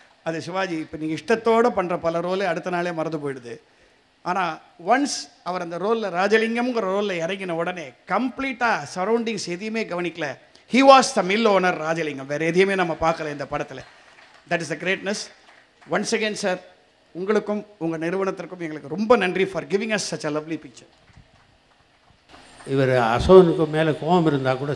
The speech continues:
Speaker 2: செட்டில் வந்த உடனே அசோகனுக்கு அந்த சீனை எப்படி act பண்ணணும்னு act பண்ணி காட்டினாரு. அதுதான் அவருடைய பெருந்தன்மை. அவருக்கும் அவருக்கும் இருந்த விரோதத்தெல்லாம் மறந்துட்டு,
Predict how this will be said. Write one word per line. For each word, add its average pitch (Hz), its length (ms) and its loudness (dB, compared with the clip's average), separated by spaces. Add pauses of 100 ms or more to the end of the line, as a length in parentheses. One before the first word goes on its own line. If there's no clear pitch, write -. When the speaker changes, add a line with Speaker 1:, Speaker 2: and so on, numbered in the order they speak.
Speaker 2:
செட்டில் 160 300 4
வந்த 139 200 0
உடனே 143 240 -2
அசோகனுக்கு 143 640 2
அந்த 117 220 -6
சீனை 165 200 4
எப்படி 147 220 2
act 160 280 4
பண்ணணும்னு 143 340 0
act 160 240 2
பண்ணி 151 160 2
காட்டினாரு. 127 440 -2 (600)
அதுதான் 156 380 4
அவருடைய 135 360 6
பெருந்தன்மை. 147 480 6 (240)
அவருக்கும் 170 400 6
அவருக்கும் 151 460 2
இருந்த 139 80 2
விரோதத்தெல்லாம் 151 760 4
மறந்துட்டு, 156 380 2